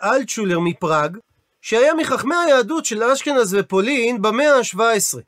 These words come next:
והיה מחשובי פרשני הנח בכל הזמנים. רבי דוד ראה שלימוד התנ"ך נחלש מאוד בקרב יהודי אירופה, גם בקרב תלמידי החכמים. הוא סבר שהסיבה לכך היא היעדר פירוש קל ובהיר מספיק, שיהיה מובן גם להמון העם.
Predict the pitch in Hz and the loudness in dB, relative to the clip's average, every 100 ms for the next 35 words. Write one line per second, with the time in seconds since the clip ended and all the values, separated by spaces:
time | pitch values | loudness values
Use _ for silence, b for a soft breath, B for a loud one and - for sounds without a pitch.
0 | _ _ - 127 196 269 185 185 185 196 | _ _ -8 0 0 0 -2 -4 -2 -2
1 | 302 233 - 208 262 269 302 330 233 - | 0 -2 -2 -2 2 2 0 -2 -4 -2
2 | 302 320 262 294 262 240 226 _ _ _ | 0 0 0 0 0 -2 -8 _ _ _
3 | 110 151 185 170 202 180 220 262 196 180 | -8 -4 -2 -2 0 2 2 0 -2 -4
4 | 247 226 - 190 226 175 180 269 - 202 | -2 -2 -2 -2 -2 -4 -2 -2 -2 0
5 | 254 196 165 180 165 147 160 156 196 156 | 0 -2 -4 -4 -4 -4 -6 0 2 2
6 | 190 254 170 113 156 269 226 262 285 220 | 2 0 -2 -4 -2 -2 -2 -2 -2 -2
7 | 190 165 247 226 240 208 247 226 b b | -4 0 0 0 -2 -4 -4 -4 b b
8 | b 117 - 113 208 185 147 - 131 190 | b -14 -8 -2 -2 -2 -6 -6 -4 -2
9 | 311 - 175 180 _ - 240 254 320 320 | -2 0 -2 -2 _ -6 0 0 0 -4
10 | 247 262 320 - 294 311 220 190 202 277 | -4 -2 -4 -2 0 0 0 0 0 0
11 | 269 262 - 294 196 - 160 208 185 302 | -2 -2 -4 -6 -6 -6 -4 -4 0 0
12 | 269 190 269 220 180 190 220 220 190 | 0 0 2 2 0 0 2 2 2